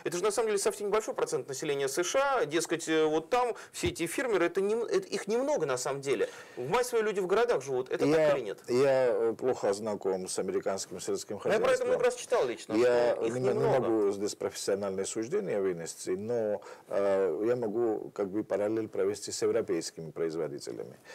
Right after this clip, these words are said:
Speaker 2: Э, ну, производительность их труда, конечно, гораздо выше, чем производительность труда наших фермеров. Это безусловно. А,
Speaker 1: За счет чего?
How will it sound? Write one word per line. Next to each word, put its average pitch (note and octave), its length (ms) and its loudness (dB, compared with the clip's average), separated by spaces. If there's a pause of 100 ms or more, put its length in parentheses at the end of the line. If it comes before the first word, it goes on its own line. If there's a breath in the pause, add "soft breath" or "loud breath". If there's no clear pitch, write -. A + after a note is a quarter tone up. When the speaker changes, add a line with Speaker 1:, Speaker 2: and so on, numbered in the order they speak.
(220 loud breath)
Speaker 2:
Э, F#2+ 320 0
ну, D3 180 0
производительность G#2+ 880 -2
их G#2+ 140 -6
труда, A#2+ 560 -4 (140)
конечно, G2 360 -6
гораздо F2+ 420 -4
выше, B2+ 280 -4
чем F#2+ 160 -6
производительность F2+ 800 -6
труда F2 240 -4
наших E2 360 -8
фермеров. - 440 -8 (600)
Это A2 300 -2
безусловно. D#2+ 640 -8 (540 loud breath)
А, D#2+ 420 -4
Speaker 1:
За - 80 -8
счет C#3 160 -10
чего? A2+ 240 -8